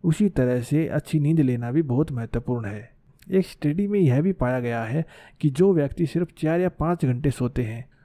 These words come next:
उनमें अधिक नींद लेने वालों की अपेक्षा कम टेस्टोस्टेरोन का लेवल पाया जाता है, जिसके कारण उनके जल्दी बाल गिरने लगते हैं और कई तरह की स्वास्थ्य समस्याएं पैदा हो जाती हैं।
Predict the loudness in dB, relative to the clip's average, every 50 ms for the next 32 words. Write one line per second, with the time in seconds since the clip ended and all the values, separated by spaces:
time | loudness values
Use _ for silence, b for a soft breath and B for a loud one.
0 | b b 0 2 2 4 2 0 0 0 -2 -2 -2 -2 -2 0 0 0 0 0
1 | 0 0 0 0 0 0 -2 -2 0 0 0 0 -2 -2 -4 -4 -4 0 0 0
2 | 0 0 0 -4 -6 -4 -4 -4 -4 -2 -2 -2 -2 0 0 -2 -2 0 -2 -4
3 | -4 -4 -6 -6 -6 -4 -4 -4 -4 -4 -4 -4 -4 -4 -4 -6 -8 -6 -6 -6
4 | -6 -6 -10 -10 -12 _ b b b b -8 0 0 0 0 0 -4 -2 -2 0
5 | -2 -2 -2 0 0 0 2 2 2 2 2 0 -2 -2 -2 -2 -4 -4 -4 -6
6 | -4 -4 -4 -4 -4 -6 -8 -6 -6 -6 -4 -4 -6 -4 -4 -4 -6 -2 -2 -2
7 | 0 2 2 0 0 0 -4 -6 -4 -2 -2 -2 -2 -4 -6 -10 -8 -6 -6 -6
8 | -6 -8 -6 -6 -6 -6 -4 -4 -4 -4 -2 -2 -2 -2 -2 -4 -6 -6 -6 -8
9 | -8 -8 -8